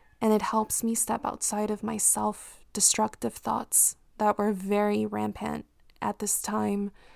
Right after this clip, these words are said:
This job brought me back to my heart, if I'm being completely honest. I, I would <laughs> smile all the time talking to people about the kids that I got to work with.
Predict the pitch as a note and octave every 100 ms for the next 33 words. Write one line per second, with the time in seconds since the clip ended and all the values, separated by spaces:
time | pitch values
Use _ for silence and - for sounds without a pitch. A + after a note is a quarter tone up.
0 | - - - - - A5+ A5 - - _
1 | _ - _ - - A3 A#3+ - - G#3
2 | G#3+ A3+ G#3 - - G#3 G#3 G#3 - -
3 | - G#3 G3+ G3+ G3 G3 - - _ _
4 | G#3+ G3 - G#3+ A#3 - - _ _ _
5 | G#3+ G#3 G3 G3+ G3 G3 - - G3 G3
6 | G3 G3 - - - - _ - _ -
7 | - - G#3 G3+ G3+ G#3 G#3+ B3 - -
8 | - - _ _ _ _ - G#3+ G#3 -
9 | - G#3+ - A3 G#3 G#3 G#3 G3+ F#3+ -
10 | G3+ G3+ - G#3+ G3+ G3+ - - G#3+ -
11 | G3+ G#3 G#3 - - - - _ A3+ A#3
12 | - G3+ G3 - - G#3 - G#3 G#3+ G#3+
13 | - - - - - - A#1 -